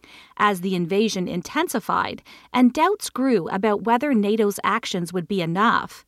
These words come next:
those who took part in Operation Unifier, back home in Canada or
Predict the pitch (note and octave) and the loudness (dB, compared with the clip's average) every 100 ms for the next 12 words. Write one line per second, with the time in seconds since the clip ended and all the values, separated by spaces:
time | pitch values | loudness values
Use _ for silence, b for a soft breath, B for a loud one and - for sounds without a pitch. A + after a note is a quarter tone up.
0 | b b b b F#3+ C#4+ F4+ G4 F#4 F4+ | b b b b 0 2 2 0 -2 -2
1 | F#4 - - G#3 F#3+ - G3+ - - A#3+ | -4 -6 -4 -2 -2 -2 -6 -4 2 2
2 | A#3+ A3 G3 - F3+ E3 G#3+ C#4 - F3 | 2 0 0 -2 -4 -2 2 2 2 -2
3 | F3+ G2+ A#3+ b b b - G#3+ B3 - | -4 -4 -8 b b b 0 4 4 2
4 | A#3+ G3+ E3+ - A#3+ G3+ - - A#3 _ | -2 0 -4 -2 0 0 -4 -6 -8 _
5 | B3+ C4+ | 0 0